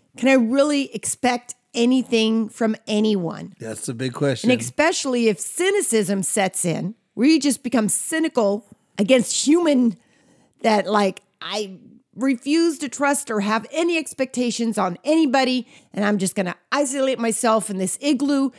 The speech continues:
Speaker 1: and nobody will ever hurt me again.
Speaker 2: <laughs> A little bubble, huh?
Speaker 1: Yeah.
Speaker 2: Well, in Psalms one eighteen, verse eight, it says, "It is better to trust in the Lord than to put confidence in man." Wow, wait a minute.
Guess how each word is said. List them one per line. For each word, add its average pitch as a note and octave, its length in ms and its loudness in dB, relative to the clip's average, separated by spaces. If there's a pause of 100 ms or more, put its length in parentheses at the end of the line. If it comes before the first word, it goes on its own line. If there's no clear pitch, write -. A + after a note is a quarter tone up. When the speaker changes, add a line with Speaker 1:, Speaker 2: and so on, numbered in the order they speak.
(160)
Speaker 1:
and F#3 240 0
nobody C#4 380 4
will B3 140 2
ever G#3+ 260 0
hurt A3+ 260 -2
me G#3+ 160 0
again. F3+ 440 -2 (540)
Speaker 2:
<laughs> - 540 -12
A D3+ 80 -4
little C3+ 220 2
bubble, B2+ 400 0
huh? C3+ 240 -2 (100)
Speaker 1:
Yeah. D#4 300 2
Speaker 2:
Well, D#3+ 120 2
in D#3+ 160 4
Psalms G3+ 440 4
one F#3 200 2
eighteen, D#3 520 0
verse C#3 260 2
eight, C#3 240 -2
it D#3 100 2
says, D3 320 2 (280)
"It G#3 120 6
is E3 200 4
better F#3 400 4
to F#3+ 180 0
trust - 680 0
in E3+ 260 2
the D#3 120 2
Lord B2 540 -2 (380)
than D#3 400 0
to E3+ 160 -2
put F#3 440 -2
confidence C#3+ 880 -2 (400)
in D#3+ 280 2
man." A#2+ 580 0 (340)
Wow, C#3 320 0
wait D3+ 200 2
a D3+ 40 0
minute. C3 220 -4